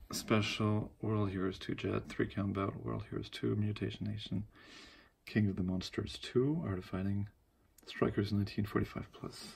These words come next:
Then we get onto the converts.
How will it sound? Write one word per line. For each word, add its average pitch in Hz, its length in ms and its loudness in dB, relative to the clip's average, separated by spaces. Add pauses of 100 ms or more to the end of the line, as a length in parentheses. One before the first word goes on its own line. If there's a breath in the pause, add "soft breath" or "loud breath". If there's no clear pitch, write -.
(880)
Then 107 160 8
we 107 80 10
get - 360 4 (220)
onto 110 300 4
the - 80 2
converts. 117 840 8